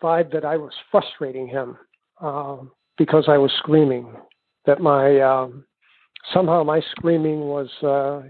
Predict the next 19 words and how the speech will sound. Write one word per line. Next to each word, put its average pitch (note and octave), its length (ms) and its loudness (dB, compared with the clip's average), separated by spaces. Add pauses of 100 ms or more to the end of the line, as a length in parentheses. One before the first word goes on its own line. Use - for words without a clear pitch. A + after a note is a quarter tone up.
(100)
you E3 100 -2
know, C#3 180 0
interrupting D3+ 500 2
his C3 240 0 (480)
ability D3 380 4
to C3+ 100 -6
concentrate C#3+ 760 0
or B2+ 100 -6 (100)
something. C#3 320 2 (360)
Now, G#3 120 4
I've A#3+ 160 4
had D4 100 2
a D4+ 60 -2
lot D4+ 180 -2
of - 100 -6
people A#3 380 -2 (460)
come G#3+ 160 2
back F3+ 240 2
and D#3+ 80 -4